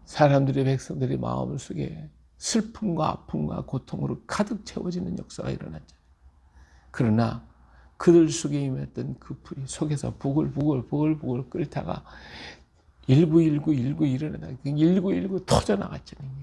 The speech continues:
터져가지고 전국에서 막 만세 운동이 일어나가지고 대한 독립 만세를 불러니 이 일구일구 삼월 일일 날, 천구백십구 년 삼월 일일 날 이 불이 터져나와서,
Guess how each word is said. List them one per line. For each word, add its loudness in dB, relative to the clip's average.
터져가지고 -2
전국에서 -2
막 -12
만세 4
운동이 -2
일어나가지고 -8
대한 0
독립 2
만세를 -2
불러니 -8
이 -4
일구일구 0
삼월 -4
일일 -2
날, -12
천구백십구 -4
년 -4
삼월 -4
일일 0
날 2
이 4
불이 -2
터져나와서, -2